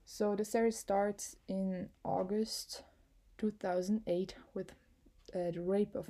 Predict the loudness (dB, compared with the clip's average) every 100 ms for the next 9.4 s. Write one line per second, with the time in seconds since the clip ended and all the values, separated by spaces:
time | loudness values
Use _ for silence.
0 | -4 0 4 2 2 -2 -2 4 2 2
1 | _ -20 -20 2 6 8 8 8 8 8
2 | 6 4 2 4 2 -2 -8 -20 -20 -12
3 | 0 0 0 0 2 4 2 0 -6 0
4 | 2 2 0 -4 -20 -20 2 6 6 4
5 | -4 -4 0 4 4 4 2 4 4 4
6 | 2 -2 -4 2 2 2 2 4 4 2
7 | 0 -6 -20 -18 -2 -2 2 0 4 2
8 | 2 -2 -10 -6 0 0 0 -6 -12 -4
9 | 0 2 0